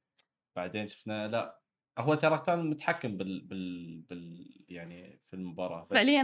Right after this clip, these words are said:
Speaker 2: هذا اللي، إيه، هذا اللي قلته كمان أنت، إنه متحكم ب-، كان بكل
Speaker 1: مم.
Speaker 2: المباراة، ولكن بلحظة واحدة.
Speaker 1: بلحظة واحدة، آه، آه، بلحظة واحدة <laughs> يعني، لا، بلحظة يعني، آه،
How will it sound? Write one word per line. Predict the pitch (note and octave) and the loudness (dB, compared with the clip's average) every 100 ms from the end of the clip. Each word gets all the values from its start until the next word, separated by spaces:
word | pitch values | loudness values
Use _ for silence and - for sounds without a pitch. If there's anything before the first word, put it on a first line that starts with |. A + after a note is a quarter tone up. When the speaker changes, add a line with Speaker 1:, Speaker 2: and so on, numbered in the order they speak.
| C4 | 8
Speaker 2:
هذا | C4+ B3+ | 6 6
اللي، | B3 G#3+ | 4 4
إيه، | G3+ E3 F#3 A3+ G3+ G3 A#3+ | 4 2 2 4 4 6 4
هذا | A3+ | 4
اللي | G#3+ F#3+ | 2 2
قلته | A3+ G#3 A#3 | 0 -2 -2
كمان | A3+ G#3 F#3+ | 2 2 2
أنت، | G3+ D#3+ | 0 -2
إنه | F3 G3 | -2 -4
متحكم | - B3+ C#4+ A#3 | -4 0 4 4
ب-، | |
كان | A3+ C4 B3 | 6 8 8
بكل | G#3+ - C4+ B3+ | 6 2 2 4
Speaker 1:
مم. | - | 4
Speaker 2:
المباراة، | F#3+ G3 A3 C#4 | 4 4 6 4
ولكن | A#3 A3 A#3 G#3+ | 4 2 2 2
بلحظة | A#3 A#3+ G#3 | 2 4 6
واحدة. | G3 - G3+ C#4+ - _ | 6 4 0 -2 -4 _
Speaker 1:
بلحظة | C3 C#3 C#3 C#3 | 2 4 6 6
واحدة، | C3 C3 C3 - | 4 2 -2 -4
آه، | A#2+ F2 - A#2 | -4 -4 -6 -8
آه، | A2+ G2 _ - - - | -10 -10 _ -20 -20 -16
بلحظة | A#2 A#2+ C#3 C#3 - C3+ A#2+ A2 A#2+ | -8 -4 -4 -4 -6 -4 0 0 0
واحدة | A#2+ - D3+ - | -2 -2 -8 -6
<laughs> | - A#2 | -6 -6
يعني، | F2+ G2+ G2+ F#2+ F#2 | -6 -6 -8 -10 -8
لا، | A#2 A2+ G2 | -8 -8 -8
بلحظة | A#2+ A#2 B2 A#2 A#2 B2+ | -4 0 0 0 -2 0
يعني، | A2 B2 C#3+ D#3+ A2 | -2 -4 -6 -6 -4
آه، | G#2+ G2+ G2 | -4 -4 -6